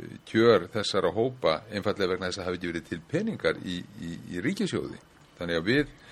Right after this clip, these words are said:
vorum þar á tökkunum, þar á meðal ég sjálfur, eh, sem að ge-, sem að gerðum það. Ég er að segja, það er munur á því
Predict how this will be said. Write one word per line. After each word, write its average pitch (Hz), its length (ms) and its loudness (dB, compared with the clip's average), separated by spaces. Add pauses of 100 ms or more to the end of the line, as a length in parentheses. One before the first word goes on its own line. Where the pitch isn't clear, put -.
(200)
vorum 110 360 6
þar 113 240 4
á - 40 4
tökkunum, 123 520 0
þar 90 140 2
á 82 80 0
meðal 90 180 0
ég 160 240 2 (100)
sjálfur, 139 380 -4 (520)
eh, 90 340 0
sem 104 180 -2
að 92 140 -4
ge-, - 100 -6
sem 101 240 -2
að - 80 -10
gerðum 101 240 4
það. 151 240 -2 (360)
Ég 117 180 8
er 123 100 10
að - 80 -4
segja, 127 340 4
það 110 140 2
er 92 100 2
munur 180 440 2
á 143 40 4
því 82 220 -6